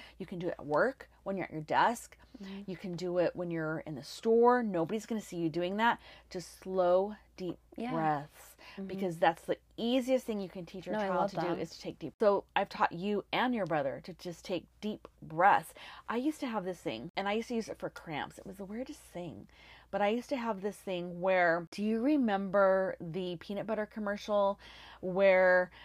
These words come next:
Speaker 1: it shows a, a, a piece of bread and it's, um, the chunky peanut butter?
Speaker 2: Yeah.
Speaker 1: And they take a butter knife and then they go, "But we have creamy or smooth peanut butter."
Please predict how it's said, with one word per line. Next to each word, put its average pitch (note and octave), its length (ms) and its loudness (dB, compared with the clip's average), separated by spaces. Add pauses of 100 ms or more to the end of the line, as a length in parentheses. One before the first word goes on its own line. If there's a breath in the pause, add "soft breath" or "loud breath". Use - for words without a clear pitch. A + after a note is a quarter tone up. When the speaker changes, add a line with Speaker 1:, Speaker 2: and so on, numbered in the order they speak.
(420 loud breath)
Speaker 1:
it E3 160 6
shows G3+ 220 2
a, E3 80 -8 (140)
a, D#3+ 180 4 (220)
a C#3 140 0
piece - 280 -10
of F3 140 -6
bread F3 320 4
and E3 180 2
it's, - 380 -4
um, D#3 320 -6
the E3+ 100 -6
chunky F#3 320 -10
peanut F#3+ 240 -10
butter? A#3+ 420 -4
Speaker 2:
Yeah. G3+ 260 -8 (280 soft breath)
Speaker 1:
And G3 100 -2
they F#3+ 60 2
take G3+ 220 -8
a - 20 -2
butter F3+ 240 2
knife G3 380 2
and F#3 100 -4
then F3 80 -6
they F3 100 -4
go, F#3+ 140 -4
"But - 200 -12
we D4+ 120 -4
have A3 240 -8 (320)
creamy E4+ 520 -6
or G#3 80 -8
smooth E4+ 360 -6
peanut G3+ 240 -10
butter." F3+ 220 -2